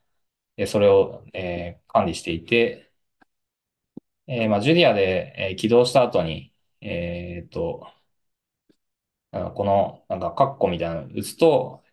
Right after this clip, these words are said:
パッケージモードっていうふうになって、パッケージを開発するモードになるんですけど、そこで、アクティベイトっていう、えー、アクティベイト環境名っていうふうに、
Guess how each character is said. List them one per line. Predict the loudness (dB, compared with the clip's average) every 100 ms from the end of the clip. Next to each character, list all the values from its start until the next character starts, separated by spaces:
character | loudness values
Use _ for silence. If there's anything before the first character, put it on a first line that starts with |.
| _ _
パ | -8
ッ | -2
ケ | 0
ー |
ジ | 4 6
モ | 6
ー |
ド | 4
っ | -2
て |
い | -6
う | -8 -10
ふ |
う | -6
に |
な | -6
っ | -6
て、 | -4
パ | -4
ッ |
ケ | 0
ー | 2
ジ |
を | 4
開 | 2
発 | 2 -2
す | -4
る | 2
モ | 4
ー | 4
ド | 4
に |
な | 2
る | 0
ん |
で | -4
す | -12
け | -2
ど、 | 0 0 -4 _ _ _ _ _ _ _ _ _ _ -18 -4
そ | 0
こ | 4
で、 | 6 4 4 -2 -4
ア | -2 -2
ク | -2 0
テ | 2
ィ |
ベ | 4 2
イ | 2
ト | -2 -2
っ |
て | -4
い | -2 -2
う、 | -6 _ _ _ -6
え | -4 -2 -2 -4 -4 -6 -10 -16 _ _ _ _ -8
ー、 | -6
ア |
ク | 2
テ | 4
ィ |
ベ | 4 4
イ |
ト | 4 4 2 0
環 | 0 2
境 | 2
名 | 0 -4
っ |
て | -6
い |
う | -8
ふ |
う |
に、 | -10 -10 -16